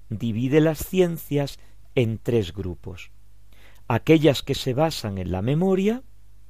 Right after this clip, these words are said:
que son la historia natural y civil, aquellas que se basan en la fantasía, la imaginación, la poesía en sus diversos modos, y aquellas que se basan en la razón,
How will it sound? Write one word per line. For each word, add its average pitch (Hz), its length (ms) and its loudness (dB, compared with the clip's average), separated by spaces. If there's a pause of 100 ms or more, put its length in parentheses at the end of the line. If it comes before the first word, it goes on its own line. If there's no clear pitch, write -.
(360)
que 135 100 -14
son 101 240 -6
la 90 60 -2
historia 135 600 -2
natural 92 640 -4
y 110 100 -8
civil, 170 440 -2 (600)
aquellas 139 520 2
que 135 100 -4
se - 160 -2
basan 131 420 -2
en 104 140 0
la 101 80 0
fantasía, 139 1000 -4 (1300)
la 98 120 2
imaginación, 131 1000 0 (540)
la 90 180 -4
poesía 147 460 -2
en 123 80 -2
sus 95 220 -10
diversos 98 500 -8
modos, 170 440 -2 (540)
y 170 120 6
aquellas 156 500 4
que 175 100 -4
se 123 180 -2
basan 113 420 2
en 95 140 0
la 92 120 2
razón, 87 600 -2